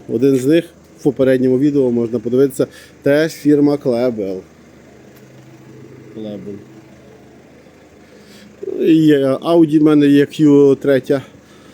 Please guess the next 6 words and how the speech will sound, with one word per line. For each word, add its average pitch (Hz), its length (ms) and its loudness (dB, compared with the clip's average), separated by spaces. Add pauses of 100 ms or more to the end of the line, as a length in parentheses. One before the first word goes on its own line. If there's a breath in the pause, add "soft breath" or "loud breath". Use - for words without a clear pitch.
(440 loud breath)
вісімнадцятий 160 760 2
рік, 156 180 4 (720 loud breath)
цей 143 300 2
Life 165 300 2
тринадцятий 151 580 -2
рік. 131 120 0